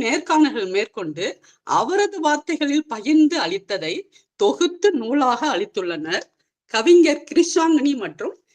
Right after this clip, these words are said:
எழுத்தாளர் பிரேமா ரவிச்சந்திரன் இருவரும். டிஸ்கவரி பப்ளிகேஷன் வெளியிட்டுள்ள நூத்தி தொண்ணூத்தாறு பக்கங்கள் உடைய இந்த நூலின் விலை ரூபாய்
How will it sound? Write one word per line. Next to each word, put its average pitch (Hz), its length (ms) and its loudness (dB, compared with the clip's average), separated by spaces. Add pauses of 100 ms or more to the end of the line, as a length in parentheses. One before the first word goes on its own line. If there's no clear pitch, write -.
(200)
எழுத்தாளர் 254 760 2
பிரேமா 269 440 2
ரவிச்சந்திரன் 190 680 -4 (100)
இருவரும். 202 400 -4 (1700)
டிஸ்கவரி 392 580 2
பப்ளிகேஷன் 262 600 -2
வெளியிட்டுள்ள 202 480 -6 (640)
நூத்தி 370 320 0
தொண்ணூத்தாறு 277 540 0 (100)
பக்கங்கள் 320 460 4
உடைய 214 260 -4
இந்த 196 220 -4
நூலின் 285 320 2
விலை 180 260 -2 (460)
ரூபாய் 269 420 0